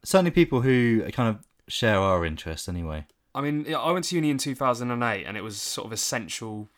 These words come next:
Speaker 1: Mm.
Speaker 2: watching sort of stuff for
Speaker 1: Yeah,
Speaker 2: us.
Speaker 1: no, it's same for me as well, actually.
Speaker 2: And it, and it came up a lot in discussion. If you were being introduced to a new group of people who you need to make a film with or
Speaker 1: Mm.
Speaker 2: whatever,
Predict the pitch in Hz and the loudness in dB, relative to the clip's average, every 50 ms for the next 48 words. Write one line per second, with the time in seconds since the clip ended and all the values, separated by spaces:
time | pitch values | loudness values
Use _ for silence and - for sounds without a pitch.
0 | _ _ - 87 90 87 82 78 120 - - - - - 104 98 92 92 - _ | _ _ -4 -2 -2 0 0 -2 -2 -4 -4 -8 -8 -6 -6 -8 -10 -14 -18 _
1 | _ _ - - - 113 104 - 101 - - - 101 95 - - - _ - 104 | _ _ -12 -10 -8 -8 -8 -8 -10 -12 -8 -6 -6 -8 -8 -10 -20 _ 0 4
2 | 107 107 92 92 90 95 90 85 82 82 82 - - - 107 98 80 - 82 78 | 6 6 6 4 2 0 0 0 0 -2 -4 -6 -6 -4 -4 -4 -4 -8 -8 -6
3 | 85 98 92 80 76 76 82 92 95 - - 65 - - 76 76 - - - 120 | -6 -4 -4 -6 -6 -6 -4 -4 -4 -4 -6 -8 -10 -12 -12 -14 -14 -12 -10 -8
4 | 117 117 120 - 127 123 120 113 - _ - 127 123 - - _ _ _ _ - | -6 -4 -4 -4 -4 -4 -4 -4 -6 _ -6 -6 -6 -6 -8 _ _ _ _ -8
5 | - 143 131 127 123 - 120 123 131 131 127 113 - 113 107 110 104 - - - | -6 -4 -2 -2 -2 -2 -2 -2 0 0 0 -2 -2 -4 -6 -8 -10 -10 -6 -6
6 | 107 98 - - - 101 101 98 98 - _ - 107 - - 120 113 110 110 104 | -6 -6 -6 -10 -10 -12 -12 -14 -16 -18 _ -20 -20 -12 -8 -6 -4 -4 -4 -6
7 | - _ - - _ _ - 110 110 110 107 - - 104 104 110 107 101 95 - | -8 _ -20 -20 _ _ -10 -8 -6 -6 -8 -8 -10 -10 -8 -6 -6 -6 -6 -8
8 | - - - 107 104 104 101 101 95 - _ - - 107 104 107 101 101 - - | -10 -10 -10 -8 -6 -6 -6 -8 -10 -14 _ -16 -14 -12 -10 -10 -10 -10 -10 -12
9 | 101 98 - 107 - 107 104 101 - 104 104 104 104 101 101 98 - 110 101 101 | -12 -14 -16 -18 -14 -14 -14 -14 -12 -14 -12 -10 -10 -10 -12 -12 -14 -14 -14 -14
10 | 98 - - - - 113 110 107 110 110 110 110 110 110 104 104 98 95 95 - | -14 -14 -18 -10 -4 -4 -4 -2 -2 -2 -2 -2 -2 -4 -6 -8 -8 -8 -10 -10
11 | _ - - - - - - - - - - _ 85 82 80 80 113 113 113 110 | _ -20 -20 -20 -20 -20 -20 -20 -20 -20 -18 _ -10 -8 -2 0 2 2 2 2
12 | 110 110 104 | 0 -2 -6